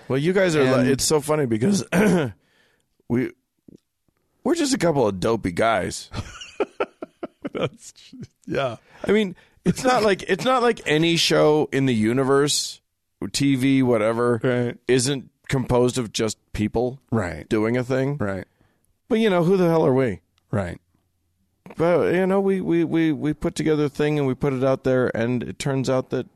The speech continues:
Speaker 1: it connected with some folks.
Speaker 2: Yeah.
Speaker 1: And that
Speaker 2: And it's,
Speaker 1: connection
Speaker 2: it's really
Speaker 1: is what's awesome about this.
Speaker 2: And it's powerful. And so when you, you hear, I don't think she actually said her name in the, in the message, uh, but when you hear a, a message like this, um, it's,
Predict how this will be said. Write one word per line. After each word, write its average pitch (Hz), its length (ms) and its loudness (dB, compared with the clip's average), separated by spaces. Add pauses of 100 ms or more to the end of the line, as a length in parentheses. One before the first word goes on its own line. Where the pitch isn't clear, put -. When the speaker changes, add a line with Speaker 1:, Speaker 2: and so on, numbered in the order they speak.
(100)
Speaker 1:
it - 180 -6
connected 151 420 -4
with 98 120 -8
some 90 120 -10
folks. - 400 -8
Speaker 2:
Yeah. 131 300 0 (140)
Speaker 1:
And 143 160 0
that 175 60 4
Speaker 2:
And 190 80 2
it's, - 60 -10
Speaker 1:
connection 170 460 0
Speaker 2:
it's 151 80 2
really 147 120 2
Speaker 1:
is - 40 2
what's - 320 -4
awesome 92 340 -2
about 78 300 -8
this. - 80 -10
Speaker 2:
And 147 60 -2
it's 143 100 -4
powerful. 151 520 0
And 104 120 -4
so 131 160 -2
when 131 140 0
you, 123 220 0
you 120 220 -4
hear, 139 420 -2
I 123 60 -4
don't 131 200 -8
think 123 240 -12
she - 180 -4
actually 113 260 -2
said 107 260 -6
her 110 80 -4
name 104 380 -4
in 98 120 -10
the, 101 220 -14 (120)
in 110 140 -8
the 104 40 -8
message, 101 520 -8 (520)
uh, 107 300 -2 (640)
but 123 100 -2
when 117 100 0
you 113 100 0
hear 135 240 0
a, 123 100 -4 (320)
a 120 60 -2
message 117 440 -2
like 92 260 -10
this, - 440 -12 (300)
um, 113 580 0 (680)
it's, - 640 -6